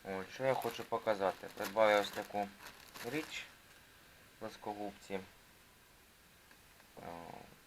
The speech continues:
просто продемонструю,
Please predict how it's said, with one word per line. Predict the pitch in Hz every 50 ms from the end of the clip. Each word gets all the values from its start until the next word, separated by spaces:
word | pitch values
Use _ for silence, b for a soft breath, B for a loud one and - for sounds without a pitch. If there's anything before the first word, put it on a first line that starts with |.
| - - - - - - - - - - - - - - - - - - - - - - - - - -
просто | 123 135 143 139 - - 127
продемонструю, | - 117 117 113 113 117 113 110 107 101 - - - 127 131 127 120 113 107 101 98